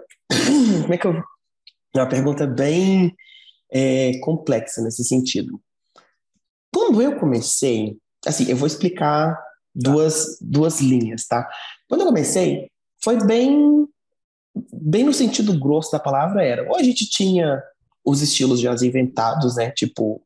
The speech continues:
Speaker 1: existia aquela linha da Argentina, né? Digamos, uma linha mais príncipe, né? Coletinho, bota até na altura do joelho. Ou um estilo mais egípcio, que era aquele macacão, né? É, que eles usam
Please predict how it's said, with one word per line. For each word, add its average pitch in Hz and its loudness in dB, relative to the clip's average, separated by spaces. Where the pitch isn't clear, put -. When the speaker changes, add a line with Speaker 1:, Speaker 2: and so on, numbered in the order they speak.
Speaker 1:
existia 113 0
aquela 117 -2
linha 117 0
da - -2
Argentina, 120 0
né? 117 0
Digamos, 117 0
uma 117 2
linha 120 2
mais 120 -2
príncipe, 160 2
né? 127 0
Coletinho, 123 2
bota 113 -2
até - -6
na 117 0
altura 120 -2
do 123 -2
joelho. 131 2
Ou 269 0
um 208 2
estilo 180 -2
mais 156 0
egípcio, 151 -2
que 143 -4
era 131 -2
aquele 123 -2
macacão, 127 -2
né? 131 0
É, 113 2
que - -2
eles 117 2
usam 120 2